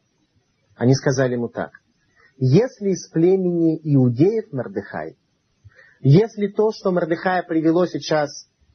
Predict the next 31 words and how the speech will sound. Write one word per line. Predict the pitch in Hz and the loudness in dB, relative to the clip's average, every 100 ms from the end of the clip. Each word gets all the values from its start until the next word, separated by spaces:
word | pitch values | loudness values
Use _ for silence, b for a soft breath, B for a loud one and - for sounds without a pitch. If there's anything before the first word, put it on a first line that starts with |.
| - | -2
и | 160 | 0
подняло | 170 156 170 180 165 | 0 0 -2 0 -2
на | 156 151 | -2 -4
царского | - 170 170 - 156 139 | -4 -6 -6 -8 -6 -4
коня, | 139 139 135 135 135 - _ _ _ _ _ _ _ | -4 -2 0 0 -4 -12 _ _ _ _ _ _ _
и | - 135 | -6 0
то, | 165 | 0
что | 156 | -2
привело | 143 135 139 151 | -2 2 2 2
его | 135 | 0
к | - | -4
царской | 139 - - | -8 -8 -18
короне, | - 113 156 175 113 - b b b | -6 -2 -2 -2 -4 -10 b b b
если | 139 160 165 | 0 2 0
это | 151 | -2
не | 156 | -2
случайность, | 143 139 135 160 202 135 85 - _ _ _ B B | -2 -2 0 0 -2 -4 -10 -16 _ _ _ B B
а | 135 | 0
если | 156 175 | 0 0
это | 170 | -2
закономерность | 151 165 165 156 170 180 160 | -2 -2 0 0 0 0 -2
какого-то | - 139 165 156 156 | -6 -2 0 0 0
изменения | 135 135 139 156 165 139 | 2 4 4 4 4 2
внутри | 135 147 165 220 | 2 0 0 0
еврейского | 160 123 - 110 | 2 0 0 -6
народа, | 104 98 92 80 - _ _ _ _ _ _ _ _ _ _ _ _ _ _ _ | -4 -2 -4 -8 -14 _ _ _ _ _ _ _ _ _ _ _ _ _ _ _
то | 127 123 | 0 0
ты | - 139 143 143 _ _ _ _ _ _ _ _ _ _ _ _ 143 | 2 2 2 -2 _ _ _ _ _ _ _ _ _ _ _ _ 2
не | 139 147 | 4 6
пересилишь | 147 127 - 170 185 190 | 4 2 2 2 2 0
его, | 175 160 165 165 | -2 0 2 0